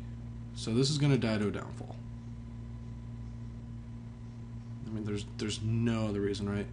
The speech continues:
I can't think of any reason that that would happen that way.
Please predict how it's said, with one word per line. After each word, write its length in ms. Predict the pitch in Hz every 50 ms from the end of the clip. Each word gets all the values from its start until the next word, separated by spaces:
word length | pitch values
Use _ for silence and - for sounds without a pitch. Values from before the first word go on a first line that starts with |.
| - - - - - - - - - - - - - - - - - - - - - - - - - - - - -
I 40 | -
can't 220 | - 156 147 135
think 120 | 135 117 110
of 80 | 104
any 140 | 110 107 107
reason 320 | 107 110 110 101 113 113
that 220 | 107 110 110 104 - - - - -
that 140 | 117 113 104
would 100 | 107 110
happen 360 | 120 110 110 - 123 131 - - - - -
that 180 | 123 113 -
way. 220 | 107 110 123 139